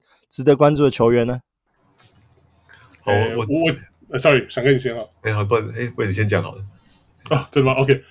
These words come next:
Speaker 3: 我就讲两个哈，一个是，呃，魔术的 Jonathan Isaac，我之前他受伤回来的时候，我，我，我有拱过他一次了，所以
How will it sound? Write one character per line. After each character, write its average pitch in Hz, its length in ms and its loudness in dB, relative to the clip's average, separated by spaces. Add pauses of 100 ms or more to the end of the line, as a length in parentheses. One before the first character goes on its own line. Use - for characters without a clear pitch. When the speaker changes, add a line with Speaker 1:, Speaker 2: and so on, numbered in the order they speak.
(160)
Speaker 3:
我 139 100 6
就 175 220 8
讲 151 260 0
两 143 220 0
个 110 80 -10
哈， 110 80 -6 (320)
一 143 140 -8
个 156 120 2
是， 143 460 2 (440)
呃， 117 580 -4 (800)
魔 139 220 8
术 160 200 4
的 135 120 6
Jonathan 147 420 0
Isaac， 127 400 2
我 110 80 -10
之 165 180 -6
前 135 380 2 (240)
他 151 160 6
受 160 220 6
伤 175 180 4
回 - 80 4
来 117 80 4
的 107 80 -4
时 131 80 0
候， 123 80 2
我， 113 80 -2
我， 120 280 -4
我 139 160 6
有 110 340 2 (100)
拱 110 180 -6
过 135 160 4
他 131 160 2
一 113 60 -4
次 123 220 -6
了， 95 100 -8
所 131 140 0
以 113 120 -4